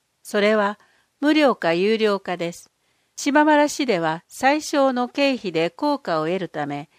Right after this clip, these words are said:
効果的な情報発信で島原のファンを増やしています。情報発信、有料の場合、広告、雑誌、新聞、シーエム、ピーアール番組、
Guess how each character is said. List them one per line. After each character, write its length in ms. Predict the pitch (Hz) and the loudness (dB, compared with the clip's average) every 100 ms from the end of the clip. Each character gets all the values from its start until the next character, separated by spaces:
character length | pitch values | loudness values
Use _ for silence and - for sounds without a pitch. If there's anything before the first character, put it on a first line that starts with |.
| _ _ - | _ _ -4
効 220 | 294 294 | 0 2
果 180 | 294 277 | 2 0
的 260 | 269 254 | -2 -2
な 160 | 233 233 | 0 0
情 240 | 240 294 | 2 2
報 240 | 277 277 254 | 2 0 0
発 240 | 233 226 | 0 -4
信 320 | - 226 214 | -6 -8 -6
で 240 | 202 202 208 _ _ | -4 -4 -6 _ _
島 340 | - 269 302 | -8 0 2
原 220 | 311 302 285 | 4 2 2
の 120 | 269 | -2
フ 120 | 277 | 0
ァ 160 | 269 220 | 2 0
ン 60 | |
を 120 | 156 - | -4 -2
増 100 | 202 | 0
や 120 | 240 | 0
し 100 | - | -2
て 140 | 170 | -8
い 100 | 147 | -6
ま 160 | 139 139 | -8 -12
す。 180 | - _ _ _ _ _ _ _ _ _ | -16 _ _ _ _ _ _ _ _ _
情 300 | 190 262 311 | 0 2 4
報 280 | 294 277 262 | 2 2 2
発 260 | - 208 - | -2 -6 -8
信、 460 | - 202 190 170 _ _ _ _ | -10 -6 -6 -8 _ _ _ _
有 300 | 247 320 311 | 0 2 2
料 220 | 294 285 | 2 0
の 160 | 262 233 | 0 0
場 200 | 214 214 | 2 2
合、 20 | |
広 220 | 202 180 _ _ - | -2 -8 _ _ -2
告、 720 | 240 262 247 226 214 196 185 - _ _ _ _ _ _ _ | 2 2 0 -6 -6 -6 -6 -10 _ _ _ _ _ _ _
雑 240 | 220 220 220 | -4 -4 -4
誌、 420 | - 247 233 - | -12 -10 -10 -10
新 440 | - 247 262 254 | -8 -2 -2 -2
聞、 240 | 226 220 208 | -2 -4 -6
シ 440 | - 262 262 262 | -6 -4 -2 0
ー 60 | 233 | -2
エ 60 | |
ム、 160 | 220 220 | -2 -6
ピ 220 | - 285 | -4 0
ー 120 | 311 | 2
ア 40 | 302 | 2
ー 40 | |
ル 100 | 302 | 0
番 240 | 285 277 208 | 0 -2 -4
組、 380 | 160 156 151 | -8 -8 -10